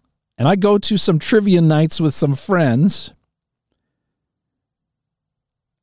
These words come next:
Not all the time.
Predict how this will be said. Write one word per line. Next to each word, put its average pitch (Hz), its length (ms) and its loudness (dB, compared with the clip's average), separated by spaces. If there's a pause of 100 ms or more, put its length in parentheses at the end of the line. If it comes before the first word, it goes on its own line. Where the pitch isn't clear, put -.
(1200)
Not 190 180 -2
all 160 260 2
the 165 120 -2
time. 165 520 0